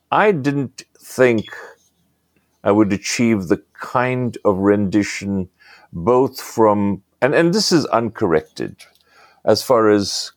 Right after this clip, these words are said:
chromatic aberrations, color fringing, um, anything to do with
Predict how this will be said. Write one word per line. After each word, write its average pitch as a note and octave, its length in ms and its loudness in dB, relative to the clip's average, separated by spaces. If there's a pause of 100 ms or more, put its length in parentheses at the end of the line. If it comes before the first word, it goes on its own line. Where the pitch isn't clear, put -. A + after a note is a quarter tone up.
(240)
chromatic D3 500 0
aberrations, C#3+ 960 -2 (160)
color D#3 280 -2
fringing, A#2+ 720 -4 (800)
um, F#2 420 2 (360)
anything C#3+ 480 2
to - 120 -8
do B2 600 0
with G#2+ 1000 2